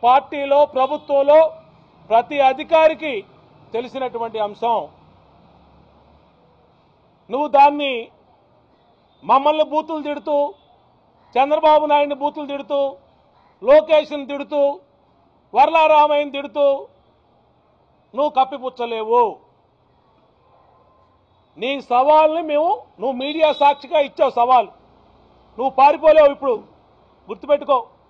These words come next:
నాని, పారిపోతానంటే చెప్పు, అది కూడా చెప్పు. పోని నీ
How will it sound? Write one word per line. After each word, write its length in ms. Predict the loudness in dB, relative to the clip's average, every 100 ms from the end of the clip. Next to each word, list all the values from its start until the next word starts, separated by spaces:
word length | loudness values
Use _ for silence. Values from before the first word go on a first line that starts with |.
| _ _ _
నాని, 300 | -6 -6 -6 -10 _ _ _ _ _ _ _ _ _ _ _ _ _ _ _ _ _ _ _ _ _ _ 2
పారిపోతానంటే 640 | 4 6 4 4 2 0 -2
చెప్పు, 200 | -2 -2 -10 _ _ -10
అది 120 | -4
కూడా 160 | -4 -2
చెప్పు. 160 | -8 -10
పోని 220 | -18 -18 _ _ _ _ _ _ _ _ _ _ _ _ _ _ _ _ _ _ _ _ _ _ _ _ _ _ _ _
నీ 120 | -10